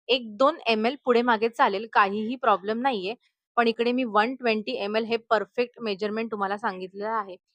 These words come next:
त्यानंतर आता इथे आपल्याला हे सुद्धा वजन मायनस करायचंय. आपल्याला प्रत्येक वजन घातल्याच्या नंतर ह्यामध्ये मायनस करायचंय. आता नंतर ह्यामध्ये आपल्याला घालायचं आहे फक्त दहा एम एल एवढं पाणी.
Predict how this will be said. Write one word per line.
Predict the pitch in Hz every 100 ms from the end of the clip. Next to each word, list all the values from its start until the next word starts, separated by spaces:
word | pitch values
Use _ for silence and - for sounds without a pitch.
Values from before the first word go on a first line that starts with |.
| _ _ _
त्यानंतर | 247 269 302 262 262
आता | 214 240
इथे | 226 247
आपल्याला | 233 -
हे | 233 247
सुद्धा | 254 226 247
वजन | 254 214 233
मायनस | 240 208 185 226 -
करायचंय. | 262 226 208 -
आपल्याला | - 214 233 269
प्रत्येक | - 233 _ - 285
वजन | 277 226 254
घातल्याच्या | 262 214 220 220
नंतर | 247 226 208
ह्यामध्ये | 247 214 214 233 196
मायनस | 233 220 175 185 214
करायचंय. | - 202 180 - 254 _ _ _ _ -
आता | 202 277
नंतर | 277 226 240
ह्यामध्ये | 247 208 220 254 233
आपल्याला | 220 214 202 214
घालायचं | 214 196 190 185 214
आहे | 190 202 - _ _ _
फक्त | 269 254 - 285
दहा | 220 214 208 254 -
एम | 220 214
एल | 247
एवढं | - 208 202 220
पाणी. | 247 196 180